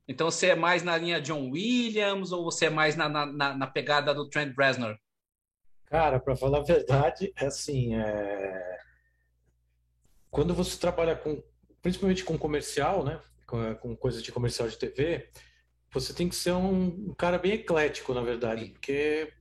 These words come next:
Speaker 2: né, é, não vai aparecer funk, vai aparecer disco, vai aparecer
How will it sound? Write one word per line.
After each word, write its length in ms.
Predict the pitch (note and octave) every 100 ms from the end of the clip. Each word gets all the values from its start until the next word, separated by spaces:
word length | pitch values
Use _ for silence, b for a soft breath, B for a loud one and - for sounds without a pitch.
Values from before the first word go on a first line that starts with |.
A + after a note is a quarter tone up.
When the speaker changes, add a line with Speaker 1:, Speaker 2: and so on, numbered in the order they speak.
| _ _ -
Speaker 2:
né, 460 | C3 C3 D#3+ C#3 C3+
é, 340 | B2+ A#2+ A#2+ - _ _ _ -
não 340 | C3+ C#3+ D3+ D#3 B2+
vai 160 | B2+
aparecer 1080 | C#3 D3 C#3+ B2+ - C#3+ C3+ A#2+ A#2 G#2+ G2 _ _ _
funk, 540 | - - E3+ G#3 F#3+ C3
vai 160 | A#2+
aparecer 1300 | A#2 A#2+ B2 - - C3 A#2+ A#2 A2+ A2+ G#2+ G#2 G#2
disco, 680 | A2+ D#3+ F#3+ - D3+ C#3+ A#2
vai 160 | A#2 A#2+
aparecer 920 | A#2+ A#2+ A#2 - - A#2+ A2+ A2